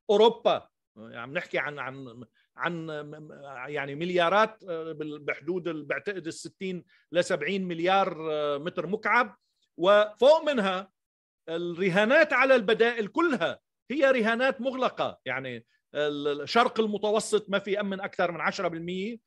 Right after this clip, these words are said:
إذا استعانوا بالنفط والغ-، بالغاز اللبناني، مش بس بالغاز المتوقع من، آه، بحر عكا، آه، الذهاب إلى إيران جزء من خلفيته، وقالوا الأوروبيين علنا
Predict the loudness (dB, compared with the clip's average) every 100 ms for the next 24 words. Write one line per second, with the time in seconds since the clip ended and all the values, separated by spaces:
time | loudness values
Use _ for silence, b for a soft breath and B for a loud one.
0 | _ _ -2 2 0 0 0 2 2 0
1 | -2 -4 -8 -10 -8 -4 -2 -2 -2 2
2 | 4 2 0 -2 0 0 0 -6 -14 _
3 | -8 -6 0 0 0 -4 0 0 -2 -6
4 | -2 -2 -2 -4 -6 -10 -8 -6 -6 -6
5 | -10 -16 _ -2 0 2 0 0 4 4
6 | 2 b b _ -4 0 2 2 2 0
7 | -2 -4 -2 0 4 4 2 2 2 2
8 | 0 0 0 -2 -8 -18 _ -2 0 0
9 | -2 0 2 2 0 -4 -2 0 2 0
10 | 0 -4 -4 -6 -6 -6 -2 2 4 4
11 | 2 -2